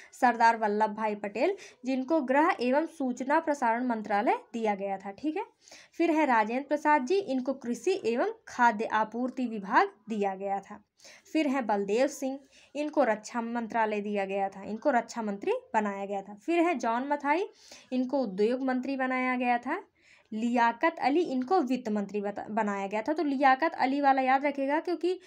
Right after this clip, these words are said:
विभाजन के बाद ये पाकिस्तान में चले गए, तो ठीक है, तो लियाकत अली को याद रखिएगा कि लियाकत अली को यहाँ पे वित्त मंत्री का पद दिया गया था। फिर है अरुणा आसफ अली, इनको रेल मंत्री बनाया गया था। होमी जहांगीर भाभा,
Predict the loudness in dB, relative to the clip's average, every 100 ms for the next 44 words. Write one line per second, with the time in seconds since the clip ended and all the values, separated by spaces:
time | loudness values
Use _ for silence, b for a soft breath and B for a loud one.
0 | B B -4 -2 4 4 4 0 4 4
1 | 4 2 0 2 0 0 -4 -2 -2 -4
2 | -4 -4 -4 -4 -6 -8 _ _ _ -6
3 | -2 -4 -6 _ _ _ _ _ _ _
4 | -2 0 2 2 0 -2 -4 -4 -2 0
5 | -2 -6 -6 -6 -8 B B B -2 0
6 | 2 0 0 -2 -4 -4 -4 -4 -2 -2
7 | -2 -6 -6 -6 -4 -4 -4 0 0 0
8 | -8 -6 -4 -4 -6 -10 -12 -20 _ B
9 | B B -2 2 2 0 0 4 4 6
10 | 4 4 2 0 0 -4 -4 -8 -8 b
11 | b -6 -4 2 4 4 2 0 -2 -2
12 | -4 -4 -2 -2 -2 2 0 0 -8 -8
13 | _ b b b 0 2 2 2 0 2
14 | 0 -2 -6 -2 -2 0 -2